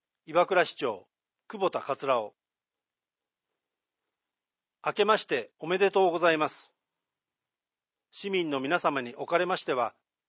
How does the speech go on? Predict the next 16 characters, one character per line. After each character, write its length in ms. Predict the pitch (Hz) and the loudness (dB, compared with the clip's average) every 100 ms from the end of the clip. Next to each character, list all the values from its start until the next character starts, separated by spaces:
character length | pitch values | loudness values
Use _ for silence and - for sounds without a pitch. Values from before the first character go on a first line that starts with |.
| _ _ _ _ | _ _ _ _
幸 400 | - 208 208 190 | -2 -2 -2 0
多 180 | 208 - | 0 0
き 200 | 131 107 | -10 -12
新 280 | - 175 165 | -10 -8 -8
春 400 | - 170 156 147 | -8 -6 -4 -4
を 160 | 165 | -4
お 100 | 151 | -6
迎 200 | 147 165 | 0 2
え 80 | 151 | 2
の 100 | 151 | 0
こ 140 | 143 143 | -4 -6
と 100 | 151 | -4
と、 220 | 117 104 _ _ _ _ _ _ | -8 -12 _ _ _ _ _ _
心 320 | - 151 240 185 | -12 -2 0 2
か 80 | |
ら 220 | 147 107 | 0 0